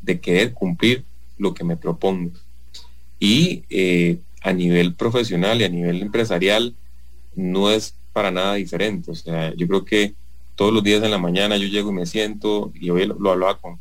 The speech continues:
con los chicos en la tienda abajo, les decía, "Ok, este es mi plan del día, esto es lo que quiero hacer",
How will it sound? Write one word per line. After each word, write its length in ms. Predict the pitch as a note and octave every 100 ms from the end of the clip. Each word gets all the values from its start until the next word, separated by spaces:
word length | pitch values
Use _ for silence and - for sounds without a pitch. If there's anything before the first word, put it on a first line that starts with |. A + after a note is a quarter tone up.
| -
con 100 | -
los 100 | -
chicos 280 | F#2+ G#2
en 80 | G2+
la 100 | F2
tienda 260 | - F#2+ G2
abajo, 240 | F#2 G2
les 100 | G2
decía, 320 | F2 F2+ F#2+ -
"Ok, 140 | F2+ G#2 G2+ - - - - - - - -
este 240 | G2+ -
es 40 | A#2
mi 100 | A#2
plan 220 | A#2 A2+
del 140 | A2+
día, 200 | A2+ B2+
esto 160 | A#2 A#2
es 20 |
lo 60 | G#2
que 100 | F2
quiero 320 | G2+ G#2+ F#2+
hacer", 360 | F2 A#2 C#3+